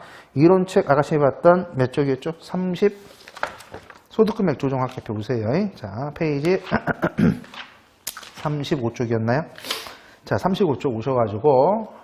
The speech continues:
오셨죠? 책에다 한번 써보죠. 써봐야 돼. 자, 지웠네요. 지금 과목 보이죠? 일 번에다가 입금산입 및 송금불산입 일 번에 과목 있잖아요.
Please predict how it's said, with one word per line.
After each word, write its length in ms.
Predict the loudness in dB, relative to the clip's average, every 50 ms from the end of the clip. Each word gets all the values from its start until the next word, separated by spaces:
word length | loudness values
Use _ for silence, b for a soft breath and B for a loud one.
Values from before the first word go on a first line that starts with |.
| B B B B _ _
오셨죠? 400 | -6 -4 -2 -4 -2 -2 -4 -4 -4 -6 -12 -18 -10
책에다 340 | -6 -4 0 2 4 4 4
한번 160 | 4 4 2
써보죠. 420 | 0 0 2 2 2 0 -2 -4 -16 B B B B B B B B
써봐야 400 | 0 2 4 6 8 8 6 8
돼. 340 | 8 8 8 8 6 2 -6 B B B B B B B B
자, 480 | -6 -4 -4 -2 -2 -4 -4 -6 -8
지웠네요. 480 | -4 0 2 2 2 2 2 4 4 4 4
지금 380 | 4 4 6 6 4 4 2
과목 400 | 2 4 6 6 6 6 2 2
보이죠? 320 | 2 2 2 4 4 2 2
일 160 | 2 2 2
번에다가 640 | 0 0 0 0 2 2 2 4 2 0 -2 -4 -16 -20 -18 _
입금산입 640 | -14 -14 -10 -8 -6 -4 -4 -2 0 -2 -2 -2 -2
및 140 | -2 -4 -4
송금불산입 840 | -4 -8 -8 -6 -4 -4 -2 -2 -2 -2 -2 -2 -4 -2 -2 -2
일 80 | -2 0
번에 140 | -2 -2 -2
과목 300 | -2 -2 -2 -2 -2 -4
있잖아요. 720 | -6 -6 -4 -4 -2 -2 0 0 2 2 2 0 0 -4